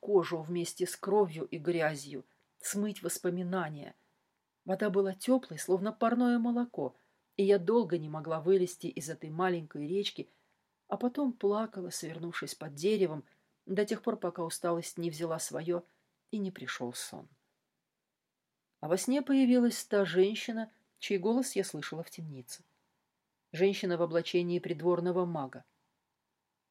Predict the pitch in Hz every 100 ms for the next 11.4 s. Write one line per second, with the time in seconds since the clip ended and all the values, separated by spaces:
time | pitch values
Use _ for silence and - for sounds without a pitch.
0 | - 190 196 196 170 175 208 208 202 196
1 | - 190 175 147 - - 135 - - -
2 | - - _ - - 196 202 202 202 180
3 | 196 196 202 180 180 160 175 190 196 -
4 | 170 165 165 165 190 233 - - - -
5 | - - 208 226 - 226 240 240 226 220
6 | 226 208 226 220 226 233 226 226 151 139
7 | 147 143 160 170 160 165 190 202 - 151
8 | 131 - 170 - - - _ _ _ -
9 | 240 247 247 277 247 175 131 147 135 -
10 | - - - 180 185 180 196 233 262 190
11 | 160 139 127 120